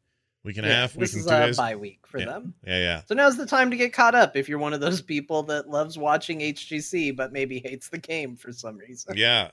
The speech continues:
Speaker 1: I have, I have a few people who do. I'm, I've been watching, I've seen more H G C this year than I did last. Uh,
Speaker 2: Oh,
Speaker 1: or this,
Speaker 2: really?
Speaker 1: yeah, for
Speaker 2: I'm,
Speaker 1: sure.
Speaker 2: I'm in the other camp, unfortunately, but
Speaker 1: I
Speaker 2: I
Speaker 1: also saw a
Speaker 2: I
Speaker 1: lot
Speaker 2: wanna
Speaker 1: of,
Speaker 2: get caught
Speaker 1: I
Speaker 2: up.
Speaker 1: saw a lot of Overwatch League, and I have to,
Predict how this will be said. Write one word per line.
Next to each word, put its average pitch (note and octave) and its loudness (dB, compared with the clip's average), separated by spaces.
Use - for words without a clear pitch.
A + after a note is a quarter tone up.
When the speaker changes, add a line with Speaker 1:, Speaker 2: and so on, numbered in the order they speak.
Speaker 1:
I G#2+ 0
have, A2 0
I F#2+ -16
have F#2+ -12
a - -20
few A#2 -6
people A#2 -6
who C3 0
do. C#3 6
I'm, D#3+ 2
I've D3 4
been D#3 -2
watching, D3 0
I've D#3 0
seen G3+ 2
more E3+ 2
H D#3 4
G C#3+ 2
C C#3 2
this B2+ 2
year A2 0
than F#2+ -2
I F2+ 0
did F2+ -4
last. F2 -4
Uh, F#2+ 0
Speaker 2:
Oh, F3+ 6
Speaker 1:
or D3+ -2
this, - 2
Speaker 2:
really? F3 2
Speaker 1:
yeah, G2+ 4
for - -8
Speaker 2:
I'm, - -2
Speaker 1:
sure. G2+ 2
Speaker 2:
I'm C#3 -10
in C3+ -6
the C3+ -2
other C#3+ 0
camp, B2 -8
unfortunately, G#2 -16
but G2 -16
Speaker 1:
I A#2+ -8
Speaker 2:
I C3 -4
Speaker 1:
also C#3 -2
saw A#2 0
a G2 0
Speaker 2:
I D#3 4
Speaker 1:
lot A2+ 4
Speaker 2:
wanna D3+ 2
Speaker 1:
of, B2 -14
Speaker 2:
get A#2+ -14
caught G#2+ -14
Speaker 1:
I C3 0
Speaker 2:
up. A2+ 2
Speaker 1:
saw C3 2
a - 2
lot B2 4
of A#2+ 2
Overwatch B2+ 2
League, B2+ 0
and A2 -2
I G2 0
have G#2+ -2
to, G#2+ -4